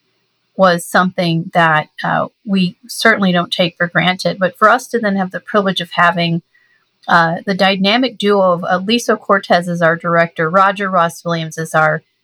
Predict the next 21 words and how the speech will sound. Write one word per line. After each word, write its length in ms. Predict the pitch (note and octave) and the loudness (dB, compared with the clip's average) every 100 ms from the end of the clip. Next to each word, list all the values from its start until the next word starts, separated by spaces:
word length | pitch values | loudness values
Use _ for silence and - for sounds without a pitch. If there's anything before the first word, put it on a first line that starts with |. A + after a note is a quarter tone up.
| _ | _
lead 240 | G3 G3+ F#3+ | -2 -2 -2
producer, 720 | - E3+ E3+ E3+ - E3 D3+ - _ _ _ _ _ _ _ | -10 -6 -4 -4 0 2 2 -4 _ _ _ _ _ _ _
and 200 | A3+ G3+ | 0 0
for 120 | G3+ G3+ | 0 2
them 300 | G#3 A3+ A#3 - | 2 2 0 0
to 380 | A3+ G#3 F#3+ - _ _ _ _ _ _ _ _ | 2 2 0 -4 _ _ _ _ _ _ _ _
treat 300 | - B3+ B3 | 0 0 2
this 320 | A3+ G#3 - - | 0 0 -10 -2
as 200 | G3 - | -2 -2
responsibly 680 | G#3 - G3 G3 G#3 F#3+ F#3 | -6 0 0 2 -4 -4 -4
as 120 | F#3 | -2
they 160 | F#3 | -4
did 400 | F3+ F#3 F#3 F3+ - | -2 0 0 0 -2
on, 320 | G3 F3+ F3+ | 2 2 0
uh, 80 | - | -2
the 120 | F3+ | -2
Apollo, 480 | G3 - - F4 F#3+ | -2 0 2 2 2
their 140 | E3+ E3+ | 0 0
other 260 | F#3+ F#3 | 2 0
incredible 500 | F3 E3+ G#3 F#3+ E3+ | -2 -2 -2 0 -2
work, 340 | F3 E3 E3 | 2 2 2